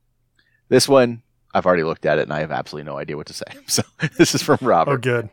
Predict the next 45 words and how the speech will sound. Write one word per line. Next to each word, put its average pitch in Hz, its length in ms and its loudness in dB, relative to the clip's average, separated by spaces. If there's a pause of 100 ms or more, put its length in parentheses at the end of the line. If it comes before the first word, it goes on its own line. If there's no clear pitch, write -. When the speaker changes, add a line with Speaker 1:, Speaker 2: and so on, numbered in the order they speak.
(120)
Speaker 1:
<laughs> - 160 -20
Speaker 2:
Because 160 260 0
Speaker 1:
He 165 60 0
Speaker 2:
I've 165 100 4
Speaker 1:
has 120 140 8
Speaker 2:
been 127 100 2
Speaker 1:
a - 20 2
fo- 160 100 2
Speaker 2:
giving 143 200 -4
such 156 360 -2 (260)
<laughs> 175 280 -2
clear-cut 143 460 0
advice 120 360 -4
tonight. 120 280 -12 (280)
<laughs> - 260 -20
Speaker 1:
He - 100 -4
has 104 140 6
to 123 100 2
play 127 220 6
one 127 200 4
player 143 260 6
in 143 60 2
his 143 120 -2
flex. - 460 2 (100)
Win, 107 240 2
Speaker 2:
Okay. 135 60 4
Speaker 1:
and 135 100 4
he's 127 100 4
in 147 80 4
the 147 80 2
playoffs. 131 680 2
So 80 360 0 (800)
Jordan 123 420 4
Howard, 98 460 2 (440)
LeGarrette 92 480 2
Blount, 90 300 -2 (220)
Speaker 2:
<laughs> - 300 -4
Speaker 1:
Theo 117 340 4
Riddick, 98 560 2 (520)
Marquez 110 760 0
<laughs> - 0 -
Valdez-Scantling, 95 1120 2 (340)
or 104 120 2
Traquan 85 540 0
Smith, - 420 -16